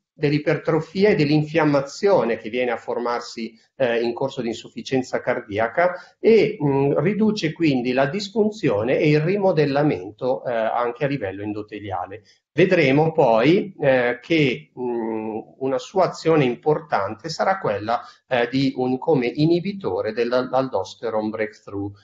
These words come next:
di cui, eh, vi parlerò in dettaglio. Una funzione invece che viene, eh, poco, ehm, segnalata e che è stata riportata,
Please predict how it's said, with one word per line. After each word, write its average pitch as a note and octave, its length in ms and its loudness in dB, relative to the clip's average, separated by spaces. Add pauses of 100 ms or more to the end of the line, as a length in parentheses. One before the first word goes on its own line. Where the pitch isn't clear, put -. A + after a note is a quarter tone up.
di C#3+ 180 0
cui, B2 380 2
eh, A2 300 0
vi A#2 120 -8
parlerò A2 540 0
in F#2+ 80 -8
dettaglio. F#2 720 -10 (480)
Una D#4 240 4
funzione F3+ 560 4
invece D#3 440 4
che B2+ 160 0
viene, C3+ 520 4
eh, A#2 300 0
poco, D#3 680 -2
ehm, G#2 760 -2
segnalata B2+ 1000 0
e B2 160 -6
che C3 400 0
è A2+ 60 -2
stata B2 300 -6
riportata, A#2 840 -4